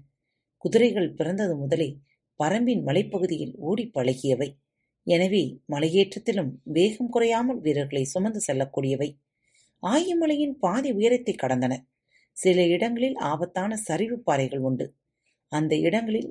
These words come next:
குதிரையை விட்டு இறங்கி நடந்து செல்வர். முன்னால் சென்று கொண்டிருந்த எயினி இறங்கி நடந்தான். வீரனாகிய தனக்கு வழங்கப்பட்ட இந்த பணி குறித்து எயினியின் மனதில் மகிழ்வு பீரிட்டபடி இருந்தது. சரிவு பாறையில் கூட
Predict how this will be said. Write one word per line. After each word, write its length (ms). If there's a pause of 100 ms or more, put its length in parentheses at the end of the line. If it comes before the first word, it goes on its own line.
குதிரையை 420
விட்டு 340
இறங்கி 600
நடந்து 340
செல்வர். 440 (500)
முன்னால் 420
சென்று 320
கொண்டிருந்த 360
எயினி 520 (460)
இறங்கி 380
நடந்தான். 560 (580)
வீரனாகிய 680
தனக்கு 380
வழங்கப்பட்ட 540
இந்த 180
பணி 280
குறித்து 460 (420)
எயினியின் 520
மனதில் 440
மகிழ்வு 380
பீரிட்டபடி 580
இருந்தது. 480 (540)
சரிவு 480
பாறையில் 380
கூட 360